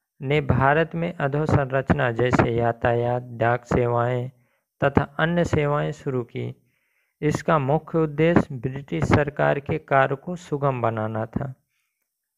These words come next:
ठीक है, अगला क्वेश्चन, निम्नलिखित में से सबसे पुराना रक्षा बल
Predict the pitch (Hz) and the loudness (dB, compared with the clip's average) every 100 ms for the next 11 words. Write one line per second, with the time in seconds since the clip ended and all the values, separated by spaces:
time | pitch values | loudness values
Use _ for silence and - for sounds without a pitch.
0 | _ _ _ - 147 139 170 190 - _ | _ _ _ 2 2 2 -4 -4 -10 _
1 | _ _ _ _ _ _ 202 143 131 139 | _ _ _ _ _ _ -6 -2 2 2
2 | 135 139 - 180 196 _ _ _ _ _ | 2 0 0 -2 -6 _ _ _ _ _
3 | _ _ _ _ _ _ 135 147 180 180 | _ _ _ _ _ _ 0 2 2 0
4 | 175 170 170 170 151 139 131 - 165 190 | 0 0 -2 -4 -2 0 0 -2 -4 -6
5 | 175 _ _ _ _ _ _ _ _ _ | -12 _ _ _ _ _ _ _ _ _
6 | - 170 160 - 190 190 _ 151 147 151 | 0 0 0 0 -2 -2 _ 0 2 2
7 | 160 175 160 156 - 170 160 170 | 4 2 2 -2 -2 -2 0 0